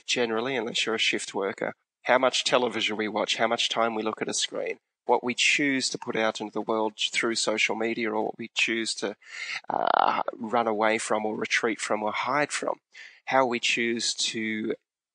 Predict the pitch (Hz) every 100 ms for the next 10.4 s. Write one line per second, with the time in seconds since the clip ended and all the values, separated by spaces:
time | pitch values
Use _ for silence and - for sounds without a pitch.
0 | _ _ - - 180 185 - - - 107
1 | 117 113 - 107 101 110 110 113 107 -
2 | 139 135 110 - - - - - - -
3 | 113 110 120 113 - - - 117 107 -
4 | - 170 180 - 113 98 - _ _ _
5 | _ _ _ _ _ - - - - -
6 | 123 104 110 113 107 - 110 113 - -
7 | - - 117 - - 113 110 107 - 113
8 | - 113 107 - - 98 113 139 160 143
9 | 107 - - - - 120 110 107 - 120
10 | 156 165 113 104